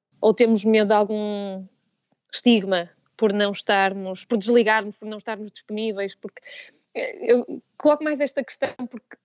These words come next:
trabalhando por conta própria, sendo empreendedor, como é que nós gerimos a ausência para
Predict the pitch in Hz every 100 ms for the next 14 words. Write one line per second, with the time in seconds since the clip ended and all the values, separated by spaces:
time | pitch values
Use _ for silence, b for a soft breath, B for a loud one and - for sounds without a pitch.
0 | _ - 247 247 - 233 202 214 202 196
1 | 240 233 220 233 214 180 202 214 - b
2 | b b b b - - 247 262 262 269
3 | 262 254 254 240 247 254 247 240 240 214
4 | - 226 214 _ _ _ - - 220